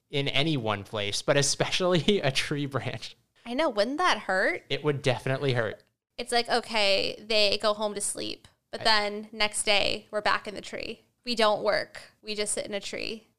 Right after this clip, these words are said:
Speaker 2: And Missus Sanchez is not happy. And she comes over and she demands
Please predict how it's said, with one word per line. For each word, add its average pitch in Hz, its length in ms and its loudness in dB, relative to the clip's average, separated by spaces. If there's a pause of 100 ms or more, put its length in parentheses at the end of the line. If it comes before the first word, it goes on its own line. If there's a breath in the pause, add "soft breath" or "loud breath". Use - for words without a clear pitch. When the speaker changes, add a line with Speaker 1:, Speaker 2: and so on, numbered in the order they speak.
Speaker 2:
And 233 360 4
Missus 294 320 0
Sanchez 226 600 0
is 196 200 -4
not 196 440 0
happy. - 640 -4 (200)
And 208 440 4
she 254 340 -2
comes 254 440 -2
over 240 500 0 (120)
and 196 260 -4
she 247 540 -8 (200)
demands 220 1040 0